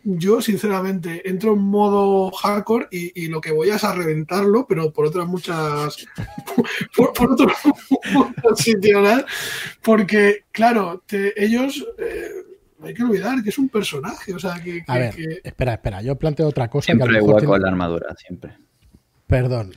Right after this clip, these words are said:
Speaker 2: eh, yo voy a plantear una cosa que a ver si también se trata de, de este tipo de jugador que busca el reto, que es, eh, tirar de la partida para intentar superar lo que te pone el, o, o ponerte por delante del resto de jugadores.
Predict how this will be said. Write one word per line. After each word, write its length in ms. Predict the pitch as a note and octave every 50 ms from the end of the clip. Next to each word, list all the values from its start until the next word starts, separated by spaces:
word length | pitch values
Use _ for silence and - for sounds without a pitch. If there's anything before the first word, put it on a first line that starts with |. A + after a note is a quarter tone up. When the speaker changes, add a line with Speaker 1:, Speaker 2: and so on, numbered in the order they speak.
| A2+ A#2
Speaker 2:
eh, 220 | A2+ A2 A2 G#2+ - _ _ - - -
yo 220 | F#3+ A#2 A#2+ B2+
voy 100 | C3+ D3+
a 40 | D3
plantear 260 | C#3 C#3+ C3+ C#3+ C3
una 140 | C3 B2 -
cosa 240 | - B2+ - F3 D3
que 140 | - C3+
a 60 | A#2 A2+
ver 120 | A#2 B2
si 160 | - - C#3 B2+
también 320 | A#2+ B2+ A#2+ A#2 A#2+ A#2
se 120 | - - A#2
trata 320 | - A#2 A2 G#2 A2+ G#2+ G#2
de, 300 | G#2+ G#2 G2+ G2+ G2+ - - - - _ _ -
de 80 | A#2+ A#2
este 160 | - - B2
tipo 240 | A#2 B2 A#2 B2 A#2
de 460 | A#2 A#2 A2+ A2+ A2 G#2+ G#2 G#2 -
jugador 400 | - A#2 G#2+ G2+ G#2+ C3+ D#3 C#3+
que 100 | - A2+
busca 240 | G#2 G2 - - A#2
el 100 | G#2+ G2+
reto, 300 | - C#3 - - E3 -
que 180 | - A#2 C3+
es, 180 | E3+ - - - - - _ _ _ _ _ _ _ _ _
eh, 580 | - C#3+ B2+ A#2+ A#2 A#2 A2 G#2+ G#2 G2+ G2+ G2+ - -
tirar 300 | C#3+ C3 B2 C3+ C#3+ D3+
de 60 | E3+
la 140 | D#3+ C#3 -
partida 480 | A#2+ G2+ - - G2 E2+ E2+ E2 - - _
para 140 | - A#2+ A2+
intentar 440 | A#2 G#2 - A#2 A2 G2 - D3 D3
superar 560 | - - - D3 B2 G#2+ A#2+ A#2 B2+ D3 D#3+
lo 80 | D#3+ A#2+
que 80 | A2
te 120 | G#2 G#2+ F#2
pone 300 | - A#2 A#2 B2 A#2+ A2+
el, 100 | A2 -
o, 100 | A2+ A2
o 260 | G#2+ A2 - C3 A2
ponerte 360 | G#2+ A2+ A#2+ B2 A#2 D#3+ C3
por 160 | - D3 A#2+
delante 340 | A#2+ A#2+ A#2+ A#2+ A#2+ - A#2+
del 140 | A2+ A2+ G#2+
resto 240 | G#2+ A2 - - A2+
de 80 | G#2+
jugadores. 640 | - - A#2 A2+ A2 A2+ B2+ C#3+ D#3+ F3+ F#3+ - -